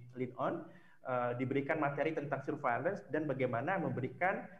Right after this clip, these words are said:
layanan kepada, eh, mundur ke belakang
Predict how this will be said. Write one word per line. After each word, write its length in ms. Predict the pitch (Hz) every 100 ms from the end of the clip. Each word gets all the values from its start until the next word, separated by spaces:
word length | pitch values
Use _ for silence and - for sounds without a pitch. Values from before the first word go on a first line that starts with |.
| -
layanan 500 | 139 131 131 123 175
kepada, 640 | 175 170 123 117 131 214 - - - - - - -
eh, 500 | 139 135 131 131 127 131 - - - - - - - - - - -
mundur 240 | 139 147
ke 60 | 147
belakang 320 | 123 123 190